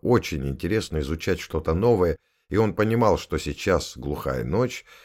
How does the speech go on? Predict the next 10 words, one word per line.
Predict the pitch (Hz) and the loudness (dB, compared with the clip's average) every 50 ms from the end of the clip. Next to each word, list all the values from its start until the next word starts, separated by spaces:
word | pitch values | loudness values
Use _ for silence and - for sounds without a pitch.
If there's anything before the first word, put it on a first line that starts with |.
| - _ _ _ - | -20 _ _ _ -4
и | 92 95 | 0 0
нужно | 92 90 104 104 78 82 87 73 | 2 2 0 -2 -2 -2 -4 -4
срочно | - - 85 104 117 117 - - - | -2 0 2 2 2 0 -2 -6 -4
ехать | 87 80 73 76 73 - 85 80 | -4 -2 -2 -4 -6 -6 -14 -18
спать. | - - _ - 76 - - - - - _ _ _ _ _ _ _ _ _ _ _ _ _ _ _ | -18 -18 _ -6 -6 -6 -6 -6 -14 -20 _ _ _ _ _ _ _ _ _ _ _ _ _ _ _
Точнее, | - 95 92 - - - 156 165 165 151 | -4 -4 -2 -2 0 2 2 4 2 2
сначала | 123 - 127 123 113 - 143 139 139 135 | 0 2 2 2 2 4 4 6 6 6
он | 127 120 | 4 6
даже | 117 127 123 123 | 6 6 6 6
удивился, | 131 131 123 127 139 151 160 113 78 - - 78 65 - - | 4 4 4 2 2 4 2 2 2 0 -2 -4 -4 -4 -6